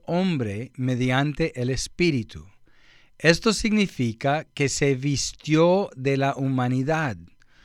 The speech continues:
Por tanto, cuando decimos que Cristo es el Hijo primogénito, nos referimos a su humanidad,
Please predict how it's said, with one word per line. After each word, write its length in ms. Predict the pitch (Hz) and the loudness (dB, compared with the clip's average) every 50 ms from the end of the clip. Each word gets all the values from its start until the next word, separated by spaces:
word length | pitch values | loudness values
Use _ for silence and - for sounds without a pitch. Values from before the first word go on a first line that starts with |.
| _ _ - - _ _ | _ _ -20 -20 _ _
Por 240 | - 139 139 127 | 2 2 2 2
tanto, 640 | - - 151 147 147 147 147 135 - 170 180 190 190 - - - - - | 2 4 4 6 6 6 4 2 0 -2 -2 -2 -4 -8 -16 -20 -20 -10
cuando 340 | - - 139 139 143 139 139 | -2 0 2 2 2 2 2
decimos 720 | 131 135 123 - - - 180 190 196 180 170 165 170 - | 2 2 2 0 0 0 2 2 4 4 2 2 0 0
que 220 | - - 143 131 123 | 0 0 0 0 0
Cristo 720 | - - - 156 170 185 180 170 - - - 196 190 - | -4 -2 0 2 2 2 2 0 -2 -4 -4 -4 -4 -4
es 280 | - - 131 127 - - | -4 -2 -2 -2 0 -2
el 120 | 139 135 | -2 -2
Hijo 460 | - 143 170 185 180 - - - 196 180 | 0 0 0 0 0 0 -2 -2 -2 -2
primogénito, 1200 | - - - 160 156 151 147 135 123 101 - 180 208 226 220 180 131 - - 101 95 98 107 113 - - - - - - _ - | 6 8 10 10 10 8 4 2 0 0 0 0 2 2 2 2 0 -2 -4 -8 -8 -8 -10 -12 -16 -20 -20 -20 -20 -20 _ -2
nos 320 | 131 135 147 160 147 - | 2 4 4 4 2 2
referimos 880 | 160 156 160 156 - - 151 139 151 170 190 180 165 170 175 - - - - _ | 4 6 6 6 6 4 4 4 4 4 4 4 2 0 0 -2 -4 -10 -10 _
a 160 | - 120 123 113 | -2 0 0 0
su 240 | - - 165 165 | 0 0 0 0
humanidad, 960 | 170 143 147 143 143 147 139 131 131 135 131 123 117 143 156 175 175 156 120 | 0 0 0 0 2 2 2 2 4 4 2 2 2 2 0 0 0 -2 -4